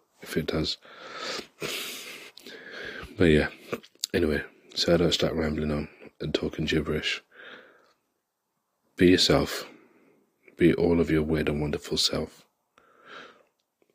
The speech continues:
Receive what's meant for you. Be reminded that when you are doing well,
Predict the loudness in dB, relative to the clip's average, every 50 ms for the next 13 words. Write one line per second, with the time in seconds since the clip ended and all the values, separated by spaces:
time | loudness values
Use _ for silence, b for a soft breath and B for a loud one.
0 | _ -2 0 2 2 4 6 6 6 6 4 0 0 0 -2 -2 -2 -2 -4 -4
1 | -2 -2 0 0 0 -2 B B B B B B B B B B B B _ _
2 | _ _ B B B B B B B B B B B _ 6 6 8 8 6 4
3 | 4 4 4 4 2 2 0 -2 0 0 -2 -2 0 -2 -2 0 0 0 0 0
4 | 0 0 0 -2 0 0 0 -2 -4 -2 -2 0 0 0 -2 -2 -6